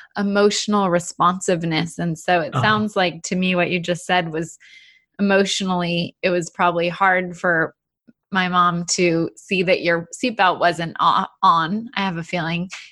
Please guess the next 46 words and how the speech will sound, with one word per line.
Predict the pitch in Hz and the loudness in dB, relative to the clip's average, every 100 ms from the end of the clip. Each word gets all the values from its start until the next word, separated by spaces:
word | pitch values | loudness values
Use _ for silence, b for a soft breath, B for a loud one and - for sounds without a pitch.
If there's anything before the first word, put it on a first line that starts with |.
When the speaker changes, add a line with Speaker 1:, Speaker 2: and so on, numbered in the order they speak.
| B 180 | B -2
Speaker 1:
it | |
was | 127 165 - - | -2 -2 -6 -20
hard | - 214 208 202 | -4 0 0 -2
for | 196 | 0
her | 170 | 0
emotionally. | 170 190 226 - 170 151 147 - - | 2 0 0 -2 -6 -6 -8 -8 -6
And | 196 190 | -6 -6
so | - 185 170 170 B B B B _ - | 0 2 2 0 B B B B _ -4
you | 202 196 | 0 2
were | 185 | 2
emotionally | 175 175 220 247 - 208 180 | 2 2 2 0 -2 -2 -2
responsive | 160 - - 170 160 180 151 - | -2 -4 -2 -2 -2 -6 -6 -6
to | 170 | -4
that | 143 139 - | 0 -2 -2
need | 175 175 156 | -6 -6 -4
of | 151 - | -6 -4
her | 160 117 175 226 - | -4 -2 -2 -4 -12
s-, | - - | -20 -8
because | 175 - 170 | -6 -2 -2
it | 165 | 0
Speaker 2:
Right. | |
Speaker 1:
w-, | - 165 _ | -2 -8 _
felt | 196 170 - | -2 -2 -4
so | 175 | -8
strong | 147 - 165 165 170 | -8 -2 0 0 -2
probably | 165 147 165 156 151 | -4 -4 -6 -6 -6
for | - 165 | -4 -4
her. | 156 160 185 B B B B _ | 0 -2 -2 B B B B _
But | 190 | -4
instead | 190 185 - 214 | -2 -6 -2 0
of | 208 | 0
having | 214 196 190 | -2 -2 -4
the | 170 | -6
conversation | - 165 160 220 233 - 165 | -4 -4 -4 -2 -2 -2 -2
over | 156 156 | 0 0
and | 156 170 | -2 0
over | 277 254 | 2 2
again, | 185 165 151 165 208 B B B - | 2 2 0 -2 -8 B B B -6
you | 214 | -4
said, | - 190 180 175 | 2 2 0 -4
"This | 214 220 - | -4 -4 -4
will | 202 | -2
make | 185 175 | -2 -2
it | 180 | -2
a | 160 | 0
lot | 160 151 | 2 0